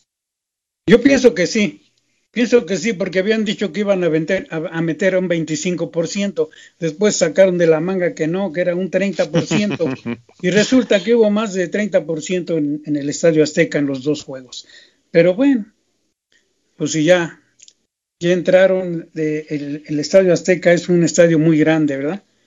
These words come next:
Speaker 1: Y
Speaker 2: Sí.
Speaker 1: ojalá y no, y no tengamos problema, ojalá y todo salga bien,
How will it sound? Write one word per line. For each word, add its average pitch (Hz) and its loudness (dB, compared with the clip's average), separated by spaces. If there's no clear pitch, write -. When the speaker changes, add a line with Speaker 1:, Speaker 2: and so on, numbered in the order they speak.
Speaker 1:
Y 139 -4
Speaker 2:
Sí. 139 6
Speaker 1:
ojalá 151 0
y 156 2
no, 156 0
y 156 -2
no 160 0
tengamos 156 2
problema, 151 2
ojalá 156 -4
y 160 -6
todo 165 0
salga 156 0
bien, 170 -2